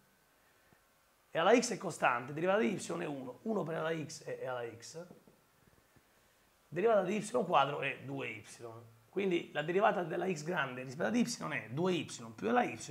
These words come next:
più alla x. Deriviamo la y grande, questa volta rispetto ad x, e abbiamo e alla x, derivata di, alla, eh, derivata di x è uno e la y è una costante, uno per alla y e alla y. Attenzione,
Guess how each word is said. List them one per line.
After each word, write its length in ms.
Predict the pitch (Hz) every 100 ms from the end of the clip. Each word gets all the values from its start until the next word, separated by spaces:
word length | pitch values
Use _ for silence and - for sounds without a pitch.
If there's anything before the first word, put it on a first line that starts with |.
| 131
più 140 | 131
alla 160 | 117 107 101
x. 260 | - 110 - - - - _
Deriviamo 340 | - 165 240 196
la 80 | 170
y 120 | 156 - 160 156
grande, 320 | 147 127 123
questa 180 | 135 160
volta 160 | 156
rispetto 360 | 127 - 143 139
ad 160 | 127 110
x, 300 | - - 127 - - - _ -
e 40 | 151
abbiamo 460 | 147 135 110 107 - - - _
e 120 | -
alla 160 | 170 127 98
x, 260 | - - 180 190 - _ _ _ _ _ _ _ - _ - _ _ _ _ _ _ _ _
derivata 360 | 123 147 185 175
di, 100 | 180
alla, 120 | 175
eh, 300 | 202 - 135
derivata 300 | 151 180 185
di 200 | 185 240
x 140 | -
è 40 | 175
uno 360 | 156 120 117 -
e 60 |
la 120 | 143 165
y 100 | 185
è 140 | -
una 180 | 135 139
costante, 680 | - - 135 107 107 165 -
uno 240 | 196 180
per 140 | 135 180
alla 140 | 190
y 120 | 127
e 320 | 117 - 127 123
alla 180 | 117
y. 140 | 117 107 - 143 165 170 _ _ _ _ _ _ _ _ _
Attenzione, 560 | - - 226 - 147